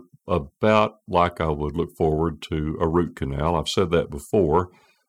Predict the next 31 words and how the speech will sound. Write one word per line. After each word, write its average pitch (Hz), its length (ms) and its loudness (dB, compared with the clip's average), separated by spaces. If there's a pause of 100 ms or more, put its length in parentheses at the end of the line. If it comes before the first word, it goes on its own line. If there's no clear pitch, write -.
(260)
I 104 60 4
don't 120 100 4
want 113 120 4
to 98 40 0
be 92 120 2
too 90 180 0
political 85 640 0
at 90 80 4
all. 85 220 6
There's 92 180 -2
no 85 220 0
point 85 340 0
in 80 120 -2
making 78 560 -4
anybody 80 400 0
mad. 82 320 0
But 123 80 -2
if 143 80 0
I 160 60 4
make 196 220 -2
everybody 73 600 -2
mad, 73 360 0
I 90 100 -2
feel 120 220 2
a 87 60 6
little 95 220 2
bit 76 180 -2
justified, 76 800 -4
I 69 80 -4
suppose, 87 600 -4
and 71 180 -4